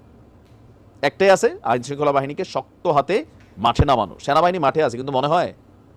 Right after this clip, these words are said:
তো যদি শক্ত হয় তাহলে যে সেনাবাহিনীর সাথে সাংঘর্ষিক অবস্থান তৈরি হবে। এখন ডক্টর ইউনূস যদি এই বুদ্ধি শোনে, উনি জানেন না বিষয়টা তা না, আমরা সবাই চাচ্ছি, কিন্তু এই দায়ভারটা কেউ নিতে চাচ্ছে না, এটা মোটামুটি তো ক্লিয়ার।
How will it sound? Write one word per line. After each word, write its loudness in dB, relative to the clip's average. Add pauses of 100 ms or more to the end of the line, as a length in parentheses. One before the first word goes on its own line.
(1120)
তো 0
যদি 2
শক্ত 0
হয় 4
তাহলে -4
যে -6
সেনাবাহিনীর -6
সাথে -8
সাংঘর্ষিক -4
অবস্থান -2
তৈরি -2
হবে। 0 (460)
এখন -4
ডক্টর 0
ইউনূস -6
যদি -2
এই 2
বুদ্ধি -4
শোনে, -4
উনি -6
জানেন 0
না 0
বিষয়টা -6
তা 0
না, -8 (320)
আমরা -2
সবাই 2
চাচ্ছি, -4
কিন্তু -8
এই -8
দায়ভারটা 0
কেউ -4
নিতে -6
চাচ্ছে -6
না, -20 (640)
এটা 4
মোটামুটি 0
তো -4
ক্লিয়ার। 0